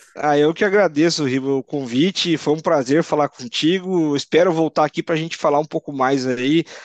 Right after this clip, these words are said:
trazendo sempre uma atualização pros pecuaristas, veterinários, parceiros revenda,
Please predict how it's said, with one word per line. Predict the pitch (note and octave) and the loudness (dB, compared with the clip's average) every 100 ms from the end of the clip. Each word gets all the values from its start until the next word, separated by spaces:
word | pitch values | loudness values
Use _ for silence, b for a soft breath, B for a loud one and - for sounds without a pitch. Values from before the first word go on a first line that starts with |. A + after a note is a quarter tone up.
| B - | B -2
trazendo | C#3 D#3 | 0 0
sempre | E3 - E3 D#3 D#3 C#3 C#3 | 0 0 0 0 0 0 -2
uma | C#3 | -2
atualização | C#3+ D#3+ C#3+ C3+ B2+ C#3+ | -2 0 0 0 0 -4
pros | C3+ C3 | -6 -8
pecuaristas, | - C3 A#2+ A2+ F3+ F3 C3+ | -8 -4 -4 0 0 0 -4
veterinários, | C3+ C#3 A#2 A2+ D3 E3+ D#3+ | -4 -2 -2 0 0 0 -2
parceiros | - B2 A2 C#3+ C#3+ | -2 -2 0 -2 -2
revenda, | A#2+ A#2+ A2+ E3+ F#3 | -4 -4 0 0 0